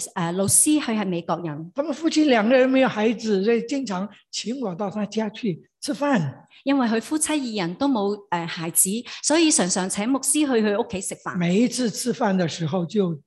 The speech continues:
Speaker 2: 朗讀詩篇一百零三篇一到二節。
Speaker 1: 每次食飯之前呢，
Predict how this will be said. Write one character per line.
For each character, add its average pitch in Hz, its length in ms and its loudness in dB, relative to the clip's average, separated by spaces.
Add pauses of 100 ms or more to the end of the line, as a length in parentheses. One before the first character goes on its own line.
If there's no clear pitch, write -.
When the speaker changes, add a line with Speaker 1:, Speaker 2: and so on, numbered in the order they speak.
(300)
Speaker 2:
朗 151 420 -2
讀 247 200 -4
詩 262 260 -8
篇 262 340 0 (340)
一 277 140 2
百 151 460 -2 (220)
零 151 320 -2
三 175 260 -2
篇 175 380 -2
一 233 120 -4
到 185 140 -4
二 190 200 -4
節。 151 440 -6 (380)
Speaker 1:
每 262 140 0
次 294 160 -2
食 269 100 -4
飯 226 240 -6
之 339 160 -4
前 170 300 -2
呢， 254 160 -4